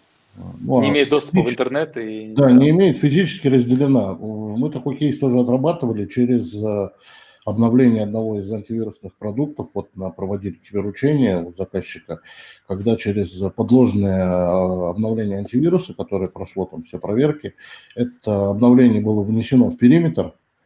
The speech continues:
Speaker 1: и успешно там произвело, соответственно, бздынь такой <laughs> небольшой.
Speaker 2: Да, продол-, продолжение того, что Лука рассказывал, э, рассказывает. Э, и на самом деле очень есть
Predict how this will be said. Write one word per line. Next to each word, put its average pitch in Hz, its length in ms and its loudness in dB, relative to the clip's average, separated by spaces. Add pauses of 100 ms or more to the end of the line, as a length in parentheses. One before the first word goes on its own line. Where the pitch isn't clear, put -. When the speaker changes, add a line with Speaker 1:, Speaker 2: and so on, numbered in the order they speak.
(380)
Speaker 1:
и 143 220 -4
успешно 123 560 -2
там 98 680 -6
произвело, 90 480 -6
соответственно, 82 680 -10 (760)
бздынь 95 640 0
такой 80 320 -6
<laughs> 85 200 -4
небольшой. 98 500 0 (640)
Speaker 2:
Да, 135 180 2
продол-, - 380 0
продолжение 147 600 -2
того, 135 200 -4
что 131 160 -12
Лука 165 300 -2
рассказывал, 113 800 -8
э, 113 80 -10
рассказывает. 110 560 -10
Э, 117 360 -4
и 127 40 -16
на 123 80 -20
самом 143 180 -4
деле 135 160 -2
очень 131 240 -10
есть 131 240 -10